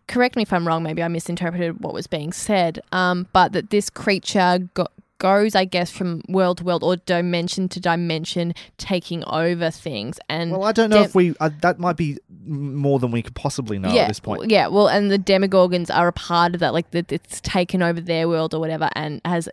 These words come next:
Speaker 1: some, like, psychic control over them, and that's how it's able to, like, tell them where to go and stuff.
Speaker 2: Certainly it
Speaker 1: And
Speaker 2: has
Speaker 1: so
Speaker 2: control of those things,
Speaker 1: Yeah,
Speaker 2: yeah.
Speaker 1: and so if that's the case, if that's the thing that's, it's like this cancerous thing that just goes from dimension to dimension,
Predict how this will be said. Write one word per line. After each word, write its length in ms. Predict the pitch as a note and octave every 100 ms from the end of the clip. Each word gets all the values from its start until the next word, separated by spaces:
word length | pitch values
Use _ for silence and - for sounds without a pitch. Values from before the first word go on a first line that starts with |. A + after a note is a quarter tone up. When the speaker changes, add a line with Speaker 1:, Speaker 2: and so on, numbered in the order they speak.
| _
Speaker 1:
some, 380 | - F3+ E3 D#3+ _
like, 280 | E3+ D#3+ - -
psychic 520 | - - E3 E3+ -
control 520 | - F3+ - E3+ E3 C3+
over 200 | E3 D#3+
them, 380 | D#3+ E3+ B2+ C3
and 80 | D#3
that's 180 | -
how 220 | - D3+ C3
it's 180 | -
able 220 | - D3 D#3+
to, 120 | -
like, 280 | D3+ C#3+ - _ _ _
tell 220 | - E3+
them 120 | E3+
where 120 | E3 C#3
to 80 |
go 300 | E3+ G#3 A3+
and 160 | E3+ C3+
stuff. 340 | - - -
Speaker 2:
Certainly 320 | - G3 G3+ F#3+
it 40 |
Speaker 1:
And 80 | E3
Speaker 2:
has 60 | B3
Speaker 1:
so 100 | A3+
Speaker 2:
control 260 | G#3+ B2+ A2+
of 60 |
those 180 | G2+ F#2
things, 100 | -
Speaker 1:
Yeah, 140 | F#3+
Speaker 2:
yeah. 80 | C#3+
Speaker 1:
and 100 | F#3+
so 100 | A3+
if 180 | G3 G3
that's 440 | G3 A3 A#3+ -
the 160 | - F#3+
case, 460 | - E3+ E3 - -
if 140 | F3+
that's 280 | G#3 A3 -
the 160 | G3+
thing 320 | F3+ F#3 F3 E3
that's, 280 | - - -
it's 140 | -
like 100 | F3
this 160 | F3 -
cancerous 540 | - F#3 F3+ F3 D#3+
thing 160 | F3 E3
that 100 | D3
just 180 | D#3 -
goes 280 | F3 E3+ E3+
from 100 | E3
dimension 520 | D#3+ E3 E3 E3+ E3
to 100 | -
dimension, 800 | A2 A#2+ E3 F3+ - D3+ -